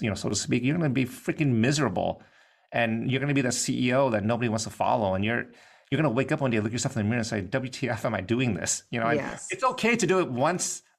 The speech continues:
Speaker 1: a year, <laughs> twice a year, but if every single day you're doing that, the passion's gone.
Speaker 2: Yeah.
Speaker 1: Um,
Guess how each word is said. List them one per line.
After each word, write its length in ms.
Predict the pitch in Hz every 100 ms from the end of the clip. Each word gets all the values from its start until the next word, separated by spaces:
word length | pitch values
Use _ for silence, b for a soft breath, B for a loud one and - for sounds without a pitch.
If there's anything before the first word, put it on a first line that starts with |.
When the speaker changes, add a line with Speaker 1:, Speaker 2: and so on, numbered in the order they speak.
| 123
Speaker 1:
a 40 |
year, 580 | 113 117 135 160 247 - -
<laughs> 120 | -
twice 340 | - 160 160 156
a 60 |
year, 240 | 127 131 175
but 120 | 135
if 120 | 113 - -
every 420 | 208 214 160 175
single 540 | - 190 185 180 165
day 260 | 139 156 160
you're 180 | 165 123
doing 340 | 113 143 170
that, 380 | 185 214 - - _ _ _ -
the 80 |
passion's 440 | - 160 170 160 143
gone. 440 | - 151 143 73 - _ _ -
Speaker 2:
Yeah. 380 | 160 123 - - _ _ _ _ _ _ - 110
Speaker 1:
Um, 300 | - -